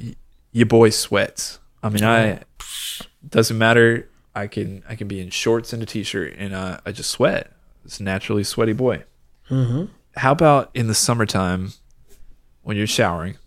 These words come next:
Speaker 2: Okay.
Speaker 1: And you can feel your body heating up to the point where you're, you're sweating in the shower.
Speaker 2: Oh, I love
Speaker 1: Doesn't
Speaker 2: that.
Speaker 1: matter. Like, oh,
Speaker 2: <laughs>
Speaker 1: that pisses me off <laughs> so, so much.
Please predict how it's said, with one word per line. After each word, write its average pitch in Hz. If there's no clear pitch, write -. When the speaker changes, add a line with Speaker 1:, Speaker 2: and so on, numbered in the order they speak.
Speaker 2:
Okay. 113
Speaker 1:
And 110
you 117
can 131
feel 131
your 120
body 104
heating 120
up 104
to -
the 101
point 107
where 107
you're, 104
you're 110
sweating 123
in 113
the 110
shower. -
Speaker 2:
Oh, 110
I 107
love 110
Speaker 1:
Doesn't 123
Speaker 2:
that. 127
Speaker 1:
matter. 123
Like, 104
oh, 135
Speaker 2:
<laughs> -
Speaker 1:
that -
pisses 160
me 139
off 120
<laughs> -
so, -
so -
much. 196